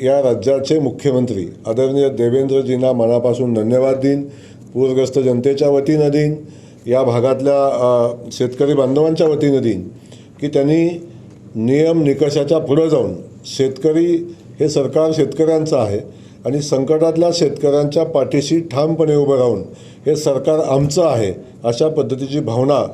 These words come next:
शेतकरी बांधवांच्या मनामध्ये, अ, निर्माण होईल इतकी मदत माननीय मुख्यमंत्री महोदयांनी दिलेली आहे.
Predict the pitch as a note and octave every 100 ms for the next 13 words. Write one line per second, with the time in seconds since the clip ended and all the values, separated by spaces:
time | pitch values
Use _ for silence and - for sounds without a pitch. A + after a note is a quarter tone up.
0 | - - - C3 D3+ C#3+ B2+ A#2+ B2 B2+
1 | B2 C#3 A#2+ A#2+ A#2+ B2 C#3 C#3 C#3+ -
2 | - - A#2+ B2 A#2+ - B2+ A#2+ B2 B2+
3 | C#3 C3+ C#3 D#3+ C3+ F2+ - B2 - D#3+
4 | C3 C#3 C#3+ - - - - - - A#2+
5 | A#2+ C#3 C#3 C3+ C3+ B2+ B2+ B2+ A2+ A#2
6 | B2 B2 B2+ B2 - A2+ A2+ B2 B2+ C3
7 | A#2 B2